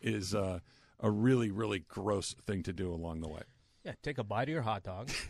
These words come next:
Speaker 1: <laughs> I have a
Speaker 2: Then at
Speaker 1: theory
Speaker 2: some point, take a sip of your beer.
Speaker 1: that's one more game away
Speaker 2: Would you
Speaker 1: from being
Speaker 2: record, would you record somebody who's doing that?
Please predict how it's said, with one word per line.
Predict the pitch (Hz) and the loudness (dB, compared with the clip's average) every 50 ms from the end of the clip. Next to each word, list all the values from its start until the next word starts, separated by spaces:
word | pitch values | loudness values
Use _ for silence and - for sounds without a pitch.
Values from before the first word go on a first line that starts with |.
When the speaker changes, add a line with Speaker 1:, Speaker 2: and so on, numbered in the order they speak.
| - - - - _ _ _ _ | -12 -14 -20 -20 _ _ _ _
Speaker 1:
<laughs> | _ _ - - _ _ _ _ _ _ _ _ _ - | _ _ -20 -20 _ _ _ _ _ _ _ _ _ 4
I | - 147 | 6 6
have | 160 151 | 6 6
a | |
Speaker 2:
Then | 123 147 | 4 6
at | 165 160 | 6 8
Speaker 1:
theory | 151 135 | 8 8
Speaker 2:
some | 120 - 120 127 135 | 6 4 2 -2 -2
point, | 123 - 131 151 - - - - | -2 -4 -4 -4 -4 -6 -8 -8
take | - 123 - | -6 -6 -6
a | 135 | -4
sip | - 139 139 - | -2 -2 -2 0
of | |
your | 156 151 143 | 0 0 2
beer. | 143 175 170 110 90 - | 2 2 2 0 0 2
Speaker 1:
that's | 110 127 131 123 - - | 4 4 4 4 4 0
one | 113 104 117 143 147 147 | 0 4 4 4 6 6
more | 143 143 143 135 | 6 6 4 4
game | 120 135 131 127 | 4 4 4 4
away | 123 120 120 117 | 6 6 6 6
Speaker 2:
Would | 113 107 | 6 6
you | 147 214 226 | 6 4 4
Speaker 1:
from | 240 120 117 | 4 4 4
being | 110 - 139 | 4 4 4
Speaker 2:
record, | 135 131 147 160 - - | 4 4 2 2 0 -2
would | 120 113 123 | -4 -2 -2
you | 156 | -2
record | 165 143 - - - 120 117 - | -4 -4 -4 -2 -2 -2 -2 -2
somebody | - - 120 120 127 123 123 127 | -2 -6 -6 -4 -4 -4 -4 -4
who's | 107 104 101 92 | -4 -6 -6 -6
doing | 101 104 113 113 | -4 -4 -4 -4
that? | 117 - - | -4 -6 -8